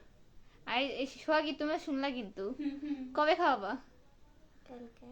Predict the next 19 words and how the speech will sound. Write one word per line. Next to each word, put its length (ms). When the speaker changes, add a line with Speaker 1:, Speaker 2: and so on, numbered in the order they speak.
Speaker 1:
কালকে? 680
আচ্ছা, 220
মনে 260
যেন 220
থাকে। 380
Speaker 2:
আমি 180
তো 180
চলে 240
যাচ্ছি, 220
আমার 280
মিষ্টি 300
কে 240
কদিন 380
খাওয়াবে 260
রে? 260
Speaker 1:
<laughs> 1120
Speaker 3:
কালকে 400
থাকো, 360
কালকে 340